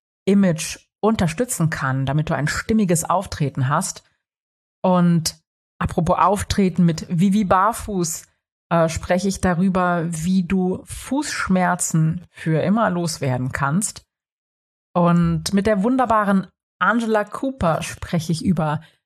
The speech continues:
die Kraft von Qigong in deinem Leben. Außerdem sind aus den letzten Jahren noch Highlight-Interviews dabei, zum Beispiel mit Margareta Ara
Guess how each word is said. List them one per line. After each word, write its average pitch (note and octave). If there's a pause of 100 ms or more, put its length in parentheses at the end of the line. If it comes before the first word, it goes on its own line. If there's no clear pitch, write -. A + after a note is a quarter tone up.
(320)
die D#3+
Kraft -
von C#3+
Qigong F3
in C#3
deinem C3
Leben. C#3+ (580)
Außerdem G3 (240)
sind F3
aus D#3+
den D#3+
letzten D#3
Jahren E3
noch C#3+ (180)
Highlight-Interviews D#3
dabei, D3
zum B3+
Beispiel F#3 (260)
mit F3
Margareta F#3+
Ara D#3+